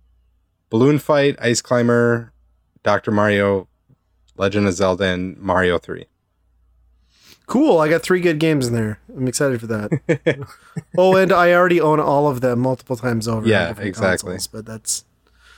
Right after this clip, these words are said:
Speaker 2: yeah. Why does their insistence with bl-, fucking Balloon Fight?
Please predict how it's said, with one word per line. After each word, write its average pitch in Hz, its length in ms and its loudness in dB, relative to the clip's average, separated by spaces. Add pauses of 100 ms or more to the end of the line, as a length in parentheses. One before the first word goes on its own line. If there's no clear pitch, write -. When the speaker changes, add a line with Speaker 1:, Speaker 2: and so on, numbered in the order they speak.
(360)
Speaker 2:
yeah. 107 220 -16
Why 156 320 0
does 320 200 2
their 202 160 4
insistence 165 680 0
with 113 240 -8
bl-, 120 120 -14 (240)
fucking 156 480 -2
Balloon 135 400 0
Fight? 107 400 -10